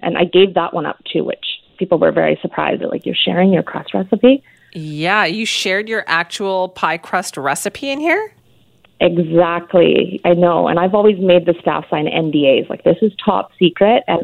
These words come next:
Speaker 1: and I did it. I put it in the book. <laughs>
Speaker 2: <laughs> I'm sure your staff is like, "What do you mean? You made us not tell anybody, and now here you
Speaker 1: I
Speaker 2: are
Speaker 1: know.
Speaker 2: putting it out there in the book." Uh, what? So what are the best types of fruits, do you think? Like, obviously not everything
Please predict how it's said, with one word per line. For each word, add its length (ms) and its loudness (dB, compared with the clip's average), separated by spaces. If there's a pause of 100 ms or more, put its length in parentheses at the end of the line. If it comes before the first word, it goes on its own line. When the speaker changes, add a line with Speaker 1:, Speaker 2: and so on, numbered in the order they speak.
(140)
Speaker 1:
and 120 -8
I 80 -6 (100)
did 140 4
it. 180 -2
I 60 -10
put 240 -2
it 100 2
in 80 -4
the 80 -2
book. 320 -8 (100)
<laughs> 0 -
Speaker 2:
<laughs> 840 -4
I'm 140 -2
sure 160 0
your 100 2
staff 320 0
is 100 -4
like, 200 -2
"What 60 -4
do 60 -6
you 60 -6
mean? 160 -6
You 80 -2
made 180 0
us 220 -2
not 200 0
tell 180 0
anybody, 340 -2
and 80 -4
now 140 0
here 160 -4
you 180 -4
Speaker 1:
I 40 0
Speaker 2:
are 60 6
Speaker 1:
know. 120 4
Speaker 2:
putting 220 -2
it 60 -4
out 160 -2
there 100 0
in 80 -4
the 80 -4
book." 240 -4 (500)
Uh, 120 0
what? 360 -4
So 100 -2
what 140 -6
are 80 -6
the 100 -6
best 340 -6
types 300 -6
of 100 -10
fruits, 400 -4
do 100 -4
you 80 -2
think? 340 -2
Like, 160 0
obviously 400 -2
not 220 0
everything 920 -2